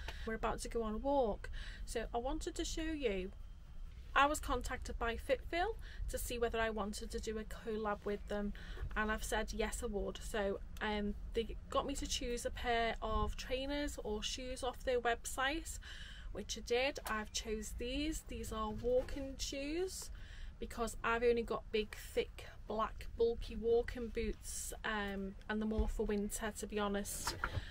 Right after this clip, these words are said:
And I thought with spring, summer coming up, these would be better. They're not as tall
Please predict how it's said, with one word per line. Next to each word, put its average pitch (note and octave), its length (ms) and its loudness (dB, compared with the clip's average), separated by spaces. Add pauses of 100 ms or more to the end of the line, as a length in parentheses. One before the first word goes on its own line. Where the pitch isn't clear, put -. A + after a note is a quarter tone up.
(180)
And A3 100 2
I A3 60 -2
thought A3 280 6
with A#3 120 4
spring, C4+ 340 2
summer C4 300 2
coming C4+ 320 0
up, D4 260 2 (360)
these A3 240 0
would A3+ 120 -2
be G#3+ 320 0 (500)
better. C4+ 500 4 (560)
They're A#3 80 4
not A3 200 2
as - 160 0
tall A#3 580 6